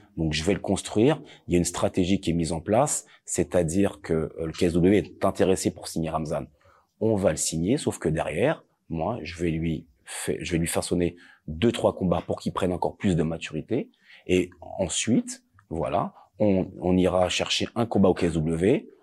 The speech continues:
en, comment dire, en, en regardant, parce qu'on aura le droit de regard sur les fighters qui nous seront pro-, proposés. Et c'est ça, la gestion de carrière. C'est, c'est ça. Donc, ensuite, il fera, euh, le grand pas, euh, au K S W avec un fight,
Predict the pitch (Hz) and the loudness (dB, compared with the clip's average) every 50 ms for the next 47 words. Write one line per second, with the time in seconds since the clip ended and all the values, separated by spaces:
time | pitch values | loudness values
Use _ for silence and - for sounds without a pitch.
0 | _ _ _ _ - 95 92 87 - - - 80 82 - - 85 85 87 82 80 | _ _ _ _ -2 2 2 2 2 0 -2 -4 -4 -2 -2 -2 -2 -2 -4 -2
1 | 90 95 87 87 80 78 - - - 90 80 90 101 101 101 92 101 101 92 - | -4 -2 -2 -2 -6 -6 -6 -2 0 2 4 4 4 4 4 4 4 2 0 -2
2 | - - - 87 85 87 85 90 85 82 82 92 107 113 92 85 95 98 87 101 | -6 -8 -4 -2 0 2 2 2 2 2 2 4 4 4 4 4 2 2 4 4
3 | 98 90 80 - - - - _ - - 92 85 85 - 95 90 - 104 - - | 2 2 0 -2 -12 -20 -20 _ -2 0 2 2 2 2 2 2 2 2 0 0
4 | - 87 82 - - 82 76 - - 78 - _ _ - - - - 78 76 87 | 0 -2 -2 -2 -4 -6 -6 -6 -8 -12 -12 _ _ -6 -4 -2 -2 -2 2 2
5 | 117 180 240 - - - _ _ _ _ - _ _ - 87 82 76 - - 80 | 2 2 2 -2 -14 -20 _ _ _ _ -20 _ _ -4 -2 -2 -2 -2 -2 -2
6 | - - - 208 214 202 113 92 87 87 - - 92 85 82 - 87 82 80 80 | 0 2 4 4 4 4 4 2 2 0 -2 -2 -4 -6 -4 -4 -4 -2 -2 -4
7 | 80 - - _ _ _ _ _ _ - - - 78 76 - - 107 113 - 202 | -6 -8 -10 _ _ _ _ _ _ -14 -6 -6 -6 -4 -2 -2 -2 0 2 2
8 | 170 107 - 85 - - - - - - _ _ _ - 127 131 - - - 113 | 2 2 0 -2 -2 -4 -10 -20 -20 -20 _ _ _ -4 -4 -2 -2 0 -2 -2
9 | - - 92 - - - 87 80 73 - - _ _ _ _ - - - 78 78 | 0 0 -2 -2 0 2 0 0 0 -4 -14 _ _ _ _ -12 -6 -4 -2 -2
10 | 80 73 67 67 82 95 107 98 92 95 101 82 - 95 87 82 - - _ _ | -2 -2 -2 0 2 4 4 4 4 2 2 4 4 4 4 4 0 -8 _ _
11 | - 85 78 69 - 101 95 - - 85 80 87 78 82 82 82 82 - 82 80 | -10 -8 -8 -6 -2 -2 -2 2 2 0 2 2 2 2 2 2 0 0 0 -4
12 | 78 - - - _ _ - 90 87 - - 98 90 85 - - | -6 -6 -8 -20 _ _ -2 -2 -2 2 2 2 2 2 0 -12